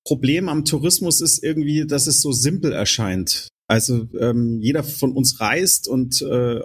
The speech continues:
natürlich reist auch ein Politiker und das ist total irgendwie gefühlt, äh, durchschaubar. Ähm, und ich mein, äh,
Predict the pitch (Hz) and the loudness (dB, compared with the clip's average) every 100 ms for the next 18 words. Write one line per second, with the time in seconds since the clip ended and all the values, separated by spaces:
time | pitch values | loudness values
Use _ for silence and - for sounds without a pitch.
0 | 110 117 113 135 127 110 - 123 127 123 | -2 0 0 -2 0 -2 0 0 0 0
1 | 156 170 156 147 139 85 117 120 - - | 0 0 0 0 0 0 0 0 0 -2
2 | 107 - 107 127 135 127 120 117 - 135 | -2 0 0 2 2 0 0 -4 0 2
3 | 135 135 - - 110 120 113 - 123 - | 2 0 -4 -2 0 0 0 0 2 2
4 | 107 110 - 67 - _ _ _ _ _ | 0 -4 -4 -10 -12 _ _ _ _ _
5 | _ _ _ - 117 113 117 113 110 - | _ _ _ 0 2 2 2 0 -2 -4
6 | - 113 - - - 123 127 - - - | -2 0 0 -2 0 2 2 -2 -4 0